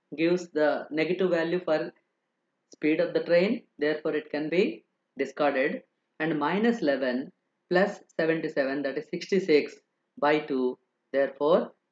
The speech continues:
thirty-three kilometer per hour is the speed of the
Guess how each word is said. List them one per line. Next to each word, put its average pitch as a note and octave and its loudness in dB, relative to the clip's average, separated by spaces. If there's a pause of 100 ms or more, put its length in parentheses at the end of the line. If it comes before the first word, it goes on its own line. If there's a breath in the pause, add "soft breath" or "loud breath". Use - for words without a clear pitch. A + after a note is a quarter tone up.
(100)
thirty-three F#3 -4
kilometer D#3+ 2
per C#3 2
hour C3+ 0 (680)
is C#3+ 4 (560)
the D#3+ 0 (300)
speed F3 2
of B2+ 2
the D3 2